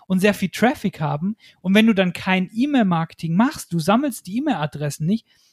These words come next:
dann hast du halt einfach ein Problem, weil dir entgeht das ganze Geld und die Leute sind ja schon auf deinem Shop. Die kannst du ja quasi schon in Leads verwandeln. Und wenn du das nicht machst, dann lässt du halt einfach so viel Geld auf den Tisch. Es ist unglaublich, dass sie das einfach nicht sehen.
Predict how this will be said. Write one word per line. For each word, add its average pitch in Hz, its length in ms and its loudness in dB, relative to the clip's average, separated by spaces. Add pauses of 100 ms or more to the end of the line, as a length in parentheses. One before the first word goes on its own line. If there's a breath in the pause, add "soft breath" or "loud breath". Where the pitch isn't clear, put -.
(180 soft breath)
dann 185 180 2
hast 226 240 0
du 214 80 4
halt 202 180 0
einfach 196 380 -4
ein 185 80 0
Problem, 180 560 0
weil 170 120 0
dir 160 240 -8
entgeht 180 480 -2
das 196 200 -2
ganze 165 340 -2
Geld 160 320 0 (320 soft breath)
und 185 140 0
die 190 60 2
Leute 208 280 4
sind 240 240 0
ja 311 120 2
schon 226 180 -2
auf 175 180 -4
deinem 160 240 -2
Shop. - 340 -2 (220)
Die 175 80 -4
kannst 277 360 -4
du 233 40 0
ja 185 80 2
quasi 196 380 0
schon 190 180 -2
in 175 140 0
Leads 285 240 -2
verwandeln. 139 560 -4 (240 soft breath)
Und 175 80 -2
wenn 185 100 4
du 190 60 0
das 214 180 2
nicht 196 140 2
machst, 202 320 0
dann 165 200 -12
lässt - 300 -12
du 165 60 0
halt 160 100 -2
einfach 156 220 -6
so 175 100 -2
viel 202 160 -6
Geld 202 220 0
auf 160 140 -4
den 147 100 -8
Tisch. 175 160 2
Es 156 60 -4
ist 156 60 -10
unglaublich, 170 520 2
dass 160 240 -6
sie 160 160 -6 (280 loud breath)
das 175 120 -6
einfach 180 180 2
nicht 151 180 2
sehen. 156 320 2